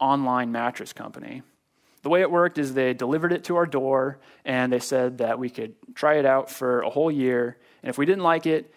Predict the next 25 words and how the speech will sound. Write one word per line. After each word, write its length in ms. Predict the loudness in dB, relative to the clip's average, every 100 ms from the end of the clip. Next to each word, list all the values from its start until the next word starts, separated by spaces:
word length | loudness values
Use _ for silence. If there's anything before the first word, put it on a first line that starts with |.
| _
they 80 | -4
would 100 | 0
haul 220 | 2 2
it 60 | 2
away 340 | 2 2 2
for 400 | -4 -12 -8 -8
a 80 | -8
full 320 | -4 -2 0
refund. 580 | -4 -8 -10 -12 -12 -14 -14
And 100 | 0
so 220 | 0 0 -10 -20 -6
the 80 | 0
reason 280 | 0 2
that 140 | 0 2
we 80 | 0
went 160 | 0
with 100 | 0
that 180 | 0 0
option 600 | 0 0 0 -6 -8 -8 -12 _ _
in 80 | -10
the 60 | -2
first 280 | -2 -2
place 460 | 0 2 0 -2 -14 _ _ -10
is 200 | -4 0
that 380 | 0 0 -4